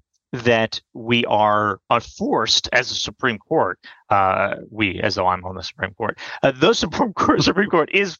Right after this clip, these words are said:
forced to make decisions that have both pragmatic, practical, uh, effects, outcomes, and also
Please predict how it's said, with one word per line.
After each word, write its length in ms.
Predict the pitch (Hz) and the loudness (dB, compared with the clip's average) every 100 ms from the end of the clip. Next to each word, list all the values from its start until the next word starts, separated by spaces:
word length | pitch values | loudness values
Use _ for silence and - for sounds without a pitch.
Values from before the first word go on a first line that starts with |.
| - | -8
forced 420 | 196 196 123 - - - | 0 0 0 -4 -10 0
to 100 | 160 | 2
make 260 | 147 143 - | 4 2 0
decisions 560 | 123 151 143 135 120 | 0 0 0 -2 -2
that 160 | - 117 | 0 2
have 200 | 110 98 | 2 0
both 200 | 110 98 | -6 -6
pragmatic, 640 | - 110 92 92 95 92 - | 0 0 2 2 2 2 0
practical, 720 | 120 110 - 104 98 90 87 _ _ _ - | 2 2 0 -10 -8 -6 -8 _ _ _ 0
uh, 240 | 110 92 - | 4 4 2
effects, 500 | - - 117 101 92 | -2 2 2 2 0
outcomes, 680 | 120 101 - - 95 92 92 - _ - | 0 0 -2 -4 -4 -4 -12 -18 _ -2
and 120 | 147 - | -2 0
also 640 | 135 123 - 131 110 98 | 0 0 0 0 0 -2